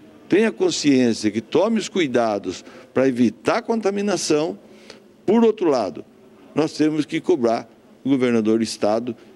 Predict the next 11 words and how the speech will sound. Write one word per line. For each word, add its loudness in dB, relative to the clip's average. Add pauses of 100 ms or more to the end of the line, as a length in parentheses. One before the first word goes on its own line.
(180)
que 0
ele 2
tenha 0
uma 0
postura, -2 (540)
ah, 2 (160)
condigna 0 (1040)
ao 2
estado -2
que -4
ele 0